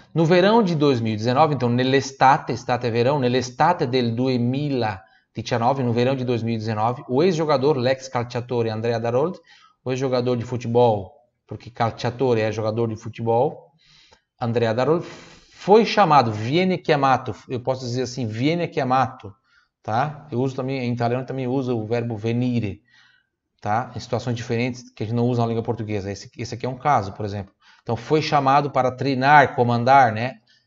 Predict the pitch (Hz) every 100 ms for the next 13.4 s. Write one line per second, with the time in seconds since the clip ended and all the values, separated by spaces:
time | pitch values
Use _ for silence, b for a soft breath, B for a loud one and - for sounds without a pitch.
0 | _ - 131 147 185 - 156 143 135 117
1 | 117 160 147 117 101 95 123 117 113 107
2 | 127 135 139 135 135 135 113 131 131 117
3 | 123 131 131 - 135 135 117 123 135 98
4 | - _ b b b b - 123 131 127
5 | 123 131 123 - - 127 127 123 120 113
6 | 117 120 117 113 113 - 110 110 110 107
7 | 104 107 b b _ _ 110 120 113 113
8 | 143 127 98 B B B B B _ _
9 | _ _ _ _ _ _ _ _ _ _
10 | - 135 131 139 135 - 123 131 120 127
11 | 131 139 131 - 151 165 - 131 131 220
12 | 117 92 - - - 117 156 - _ 127
13 | 165 170 -